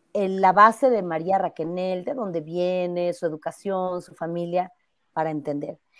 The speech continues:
En donde todos coincidimos, creo yo, es que todos, todos, ustedes, la hija de María, María, yo, todo el mundo, a cierta edad, nos sentimos Juan Camaney, todo lo podemos, todo lo creemos,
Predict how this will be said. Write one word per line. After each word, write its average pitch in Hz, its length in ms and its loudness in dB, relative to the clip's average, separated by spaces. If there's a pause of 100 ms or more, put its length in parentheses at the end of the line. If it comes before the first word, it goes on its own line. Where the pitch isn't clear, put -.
(240)
En 190 200 0
donde 196 300 4
todos 330 500 6
coincidimos, 202 720 -4
creo 190 240 2
yo, 165 320 0 (360)
es 214 120 -6
que 269 140 6
todos, 269 720 8
todos, 214 580 4
ustedes, 190 720 2
la 170 140 0
hija 170 160 0
de 170 100 2
María, 156 480 -2
María, 151 520 -2
yo, 156 260 -4
todo 277 420 8
el 285 120 6
mundo, 202 500 -2 (240)
a 175 180 0
cierta 233 640 0
edad, 180 340 2 (320)
nos 190 240 -6
sentimos 240 520 -2
Juan 220 280 2
Camaney, 214 680 -2
todo 208 200 2
lo 196 140 -2
podemos, 247 600 0
todo 214 200 0
lo 208 100 -2
creemos, 220 580 -2